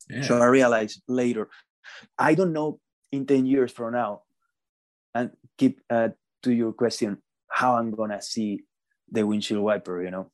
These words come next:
Speaker 2: probably,
Speaker 1: Yeah.
Speaker 2: I don't know, probably I'm gonna think that is, I don't know, maybe I don't gonna like it. Same as I'm checking my drawings now, and I'm, you know, these ones that I have in this room, and, and I'm like, "Oh my God, this is," maybe,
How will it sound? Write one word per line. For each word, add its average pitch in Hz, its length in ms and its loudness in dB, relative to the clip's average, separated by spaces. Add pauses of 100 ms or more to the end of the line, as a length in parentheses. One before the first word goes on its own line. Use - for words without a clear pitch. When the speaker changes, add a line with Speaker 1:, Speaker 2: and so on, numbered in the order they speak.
(120)
Speaker 2:
probably, 110 440 6
Speaker 1:
Yeah. 95 300 -6 (600)
Speaker 2:
I 101 120 -2
don't 95 160 -4
know, 95 160 -8 (160)
probably 110 260 -2
I'm 104 80 -8
gonna 101 160 -4
think 101 240 -8
that 95 140 -2
is, - 400 -6 (960)
I - 140 -2
don't - 240 -8
know, 113 180 -2 (180)
maybe 98 220 4
I 110 60 6
don't 113 160 6
gonna 113 180 4
like 127 240 4
it. 120 80 -6
Same 143 220 2
as 123 120 -2
I'm 131 160 0
checking 135 360 -2
my 117 160 -2
drawings 123 560 -2
now, 131 260 -4
and 113 100 -10
I'm, 117 260 -10 (120)
you 120 140 -4
know, 117 140 -2
these 117 200 -2
ones 117 220 -2
that 117 140 -2
I 113 100 -2
have 113 240 -8
in 113 100 -8
this 110 240 -8
room, 120 340 4
and, 104 220 -8
and 107 140 -10
I'm 107 180 -8
like, 104 220 -2
"Oh 113 80 0
my 104 180 -4
God, 113 320 0
this 110 160 -10
is," - 240 -14 (680)
maybe, 110 580 2